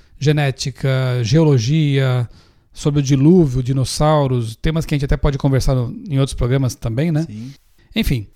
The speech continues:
Speaker 1: temas complexos, mas que podem ser compreendidos, porque se eu entendi, <laughs> que não sou um especialista, acho que os leitores também podem entender.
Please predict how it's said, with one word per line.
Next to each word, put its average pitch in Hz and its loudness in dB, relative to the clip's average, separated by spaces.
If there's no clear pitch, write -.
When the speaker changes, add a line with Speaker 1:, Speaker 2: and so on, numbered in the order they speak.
Speaker 1:
temas 196 2
complexos, 185 0
mas 208 0
que - -6
podem 240 4
ser 190 0
compreendidos, 151 2
porque - -6
se 196 4
eu 233 6
entendi, 180 0
<laughs> 156 2
que - -6
não 139 0
sou 139 -2
um 120 -6
especialista, 143 -4
acho 156 -6
que 156 -4
os 127 -2
leitores 135 -2
também 135 -2
podem 127 -2
entender. 120 0